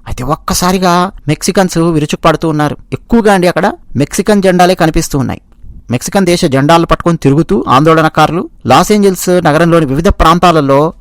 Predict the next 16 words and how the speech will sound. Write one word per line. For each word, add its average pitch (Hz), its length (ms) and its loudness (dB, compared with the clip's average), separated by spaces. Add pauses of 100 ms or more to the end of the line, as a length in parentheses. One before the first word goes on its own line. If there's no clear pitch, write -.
(120)
హల్చల్ 165 380 0
చేస్తూ, 165 280 0
ఆందోళన 160 440 2 (100)
చేస్తూ, 165 200 -4
రచ్చరచ్చ 160 520 -2
చేస్తున్నారు. 131 440 -6 (540)
సిటీ 240 280 0
హాల్ 202 280 4
దగ్గర 139 340 0 (180)
ఒక 156 220 2
సమావేశంలో 156 760 0 (380)
Party 185 360 0
for 180 200 0
Socialism 170 360 0
and 165 180 2
Liberation 147 540 0